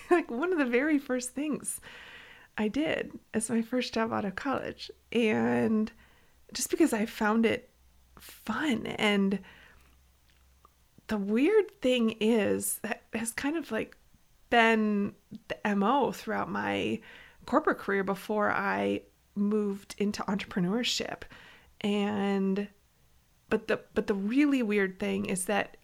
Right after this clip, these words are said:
I never did it for myself as an entrepreneur until probably a couple years into running my business. And I,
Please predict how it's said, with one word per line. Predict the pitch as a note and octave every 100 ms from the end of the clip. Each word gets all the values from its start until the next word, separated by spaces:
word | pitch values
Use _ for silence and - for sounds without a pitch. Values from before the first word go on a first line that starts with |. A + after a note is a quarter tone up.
| _ F#3+
I | G3+
never | G3 G3 G#3 G#3 A3+
did | F3+ G#3+ G3+
it | G#3+ -
for | - G3
myself | F#3 F#3+ G3 - - A3 - G#3+ - - - - - - -
as | G#3+ G3
an | G3
entrepreneur | F#3+ F#3 - - F#3+ A3 A3+ - - F#3+ - - - - -
until | G3 G3 G3+
probably | F#3+ - A3 D#4+ D4 F#3
a | F3+
couple | - G#3 G3
years | F#3 G3+ G#3 F#3+ F#3+ G3+ - _ _
into | A3+ A3+ A3+ A3+ - - F#3 F#3 F#3 F#3 G#3 - - - _ _ _ _ _ -
running | G#3 G3+ F#3+
my | G3 A3
business. | - C4+ D4+ - - - - - -
And | G#3
I, | G#3+ G#3+